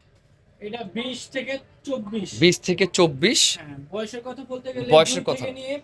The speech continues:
Speaker 1: পাঁচ বছর।
Speaker 2: দুই থেকে নিয়ে পাঁচ বছর বাচ্চার পেয়ে যাবেন। আবার এটার বড় সাইজ নিলে বড়
Speaker 1: হ্যাঁ।
Speaker 2: সাইজও আছে, দেওয়া
Speaker 1: হ্যাঁ।
Speaker 2: যাবে। প্রাইস চেঞ্জ হবে।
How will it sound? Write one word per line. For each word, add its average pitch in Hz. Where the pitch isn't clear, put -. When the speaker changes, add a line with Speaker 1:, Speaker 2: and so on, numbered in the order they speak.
Speaker 1:
পাঁচ 226
বছর। 180
Speaker 2:
দুই 175
থেকে 185
নিয়ে 196
পাঁচ 160
বছর 160
বাচ্চার 170
পেয়ে 170
যাবেন। 175
আবার 139
এটার 143
বড় 135
সাইজ 156
নিলে 196
বড় 139
Speaker 1:
হ্যাঁ। 135
Speaker 2:
সাইজও 139
আছে, 123
দেওয়া 131
Speaker 1:
হ্যাঁ। -
Speaker 2:
যাবে। 107
প্রাইস 156
চেঞ্জ 131
হবে। 104